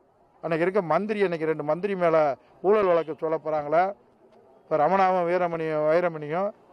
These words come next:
யாரு? அவர் எந்த துறையை சேர்ந்தவங்க? எந்த துறையா? பதிவுத்துறை, வணிக வரித்துறை. இன்னைக்கு என்ன இருக்கு பதிவுத்துறை?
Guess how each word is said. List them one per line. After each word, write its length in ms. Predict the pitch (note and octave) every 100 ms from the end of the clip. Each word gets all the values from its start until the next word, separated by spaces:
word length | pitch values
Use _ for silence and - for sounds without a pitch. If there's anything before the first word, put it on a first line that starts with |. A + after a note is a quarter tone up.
| -
யாரு? 340 | - F3 G3+ F#3+ F3 E3+ E3
அவர் 140 | D#3+ E3 E3
எந்த 140 | G#3+
துறையை 260 | F3+ F3 E3
சேர்ந்தவங்க? 420 | E3 D#3 D#3 D#3+ G3 A3 - - - - - - - - - - - - - -
எந்த 240 | E3 A3+
துறையா? 340 | G#3 E3+ C#3 G#2+ A2
பதிவுத்துறை, 420 | D#3+ G#3 F3+ F3 D#3+
வணிக 160 | F3+
வரித்துறை. 320 | E3 C#3 C3+
இன்னைக்கு 260 | B2+ E3 E3
என்ன 140 | G3+
இருக்கு 200 | A3+ F3+ D#3
பதிவுத்துறை? 360 | E3+ E3 C#3+